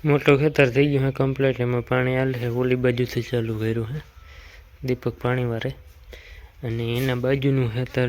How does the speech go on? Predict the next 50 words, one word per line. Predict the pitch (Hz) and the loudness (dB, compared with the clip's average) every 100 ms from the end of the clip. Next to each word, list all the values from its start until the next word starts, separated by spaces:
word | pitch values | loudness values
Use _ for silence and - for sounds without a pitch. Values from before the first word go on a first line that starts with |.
| 123 | 2
જીરાવાળું | 131 135 120 110 110 110 | 2 2 2 0 -4 -4
છે, | 139 147 - 127 | -4 -6 -8 -4
આમાં | 120 117 | -2 0
ઘઉં | 120 131 | 0 0
છે, | 143 143 | 0 0
ઓલામાં | 127 127 123 | 2 0 2
જીરું | 131 123 110 | 2 2 -2
છે. | 135 - - - - - - - | -6 -12 -20 -20 -20 -20 -20 -10
તો | - 113 | -8 0
જીરાવાળામાં | 123 135 139 139 135 135 135 135 135 | 4 6 4 4 2 0 0 -2 -2
મીઠું | 139 147 131 | -2 0 0
પાણી | 113 113 110 | 0 -2 -2
હાલે | 110 113 | -4 -4
છે | 110 | -4
અને | 113 110 | -6 -4
ઘઉંમાં | 123 131 127 | -2 -2 -2
આપણે | 127 123 123 | -2 0 0
વાયુ | 135 127 | 0 0
ન | 113 | 0
હાલે. | 113 123 143 | -2 -4 -2
વાયુમાં | 131 131 139 139 143 | 0 2 2 0 0
મીઠું | 147 147 | 0 -2
જ | 127 | 0
છે, | 151 131 | 0 0
કારણ | 127 117 | 0 0
કે | 120 113 117 - - - - - - | 0 0 -4 -10 -20 -20 -20 -10 -2
વરસાદનું | 120 - 127 120 113 | -2 0 0 0 -2
પાણી | 123 120 113 | -2 -2 -4
સ્ટોર | - 127 | -2 -2
થઈ | 117 - 123 | -2 -4 -2
ગયેલું | 127 131 | -2 -2
હોય | 151 | -4
ને. | 143 - - - - - - - - | -6 -10 -20 -20 -20 -20 -20 -20 -8
તો | 117 | -6
થોડાક | - 131 127 123 | -2 -2 0 0
દી | 113 | 0
હાલે | 120 135 | 0 0
ને, | 160 143 | 0 0
મહિનો | 131 135 131 | 0 -2 -2
એક | 123 | -2
દી, | 131 - - | -4 -4 -10
પછી | - - 139 | -8 -4 -4
થોડુંક | - 147 147 135 | 2 2 2 2
મોરું | 131 127 113 | 2 2 0
પડી | 123 113 | -2 -2
જાય, | 113 | 0
જાજુ | 120 131 131 | 2 2 0
તો | 127 | -2
નહીં | 139 147 | -2 -2
પડે. | 127 135 | -4 -4